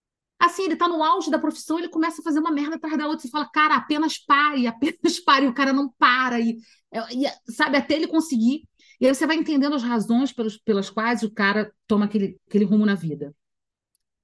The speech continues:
Então, eu acho simplesmente é isso. Eu acho que uma pessoa que tem que ter uma estabilidade, é tudo que aquilo que a gente não quer na vida,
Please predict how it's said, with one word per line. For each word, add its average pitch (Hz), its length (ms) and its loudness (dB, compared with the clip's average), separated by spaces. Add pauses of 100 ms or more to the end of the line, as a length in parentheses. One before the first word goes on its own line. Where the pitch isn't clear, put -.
(200)
Então, 349 140 -2
eu 302 60 4
acho - 160 2
simplesmente 285 580 6
é - 120 -2
isso. 190 460 2
Eu 180 100 0
acho 214 180 0
que 233 80 2
uma 226 120 6
pessoa 233 400 4
que 240 120 -4
tem 240 160 4
que 240 80 -6
ter 240 80 0
uma 233 100 4
estabilidade, 214 560 0
é - 20 -2
tudo 359 180 -6
que 339 80 -10
aquilo 302 220 -6
que 294 80 -6
a - 20 0
gente 247 180 -2
não 269 160 2
quer 247 200 0
na 214 80 0
vida, 165 600 -2